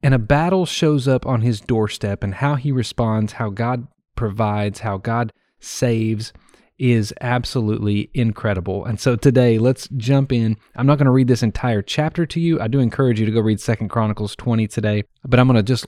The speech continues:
look through the storyline and help us to see maybe a new mercy today for you and I to live our life with more boldness and passion. The Bible says this in Second Chronicles twenty, "After this,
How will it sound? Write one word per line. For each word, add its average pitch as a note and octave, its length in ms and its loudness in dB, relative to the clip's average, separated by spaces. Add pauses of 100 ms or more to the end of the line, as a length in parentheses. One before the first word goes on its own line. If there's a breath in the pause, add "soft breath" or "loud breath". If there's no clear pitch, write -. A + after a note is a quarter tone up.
look C3+ 360 0
through C#3+ 180 2
the A#2 120 2
storyline G#2+ 800 0 (180 soft breath)
and A2+ 140 -2
help B2+ 240 0
us A#2 100 -4
to A#2 100 -4
see A2 380 -2 (420)
maybe D3 360 4
a C3+ 60 6
new C3 180 4
mercy A#2+ 340 2
today G#2 380 0
for G2+ 180 -8
you A2 240 0
and B2 100 2
I G2+ 420 0
to A2 140 -6
live A#2 300 0
our A#2+ 100 2
life G#2 280 -2
with G#2 160 -4
more A2 160 0
boldness G2+ 420 -2
and G2 100 -4
passion. F#2+ 420 -6 (280)
The A#2 80 0
Bible B2 320 0
says A2+ 300 -2
this G#2 240 -2
in G2+ 100 -2
Second B2 360 -4
Chronicles A2 440 -2
twenty, F#2 340 -6 (360 soft breath)
"After D#3 400 0
this, G2+ 440 -6